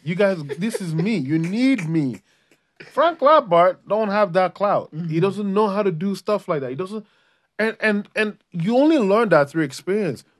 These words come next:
Speaker 1: You don't, you don't, you, you pick your projects well.
Speaker 2: Yeah.
Speaker 1: Yeah, I get where you're coming from. Like, "Oh, he's been unlucky. He picked the wrong project, blah, blah, blah." Whose fault is that?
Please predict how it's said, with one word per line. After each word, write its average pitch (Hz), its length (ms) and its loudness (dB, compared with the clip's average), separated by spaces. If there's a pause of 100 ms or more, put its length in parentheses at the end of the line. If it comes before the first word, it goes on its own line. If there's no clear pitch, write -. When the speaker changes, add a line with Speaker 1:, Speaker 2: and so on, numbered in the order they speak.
(200)
Speaker 1:
You 175 100 -4
don't, 240 300 -2
you 208 120 -8
don't, 233 220 -8 (200)
you, 196 160 -18 (140)
you 196 180 -2
pick 294 260 -6
your 226 100 -2
projects 170 560 -6
well. 107 380 -6
Speaker 2:
Yeah. 127 220 -14 (300)
Speaker 1:
Yeah, 180 120 0
I 180 40 4
get 240 200 2
where 240 100 0
you're 202 100 0
coming 196 260 0
from. 123 220 -6
Like, 120 180 -10
"Oh, 127 240 -8
he's 104 180 -18
been 113 140 -12
unlucky. 156 440 -6
He - 60 -10
picked 120 220 -16
the 101 80 -14
wrong 160 240 -4
project, 160 480 -4
blah, 127 120 -6
blah, 110 160 -8
blah." 180 260 -6 (600)
Whose 330 220 -2
fault 311 340 -2
is 131 160 -6
that? 101 260 -10